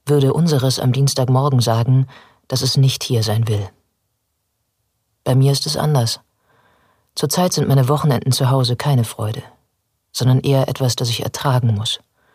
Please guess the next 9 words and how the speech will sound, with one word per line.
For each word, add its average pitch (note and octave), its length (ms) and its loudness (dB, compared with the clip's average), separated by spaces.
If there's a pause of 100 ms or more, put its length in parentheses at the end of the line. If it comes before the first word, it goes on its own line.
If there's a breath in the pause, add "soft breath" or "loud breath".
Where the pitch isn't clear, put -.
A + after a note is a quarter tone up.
(520)
Ein C3+ 140 2
düsterer C3+ 400 0
Kreislauf D3 640 -2
aus - 260 -4
Hoffnung, C#3+ 480 0 (140)
Frust, - 580 -4 (240)
Enttäuschung B2+ 800 -2
und B2 140 -6
Verzweiflung. A#2 680 -6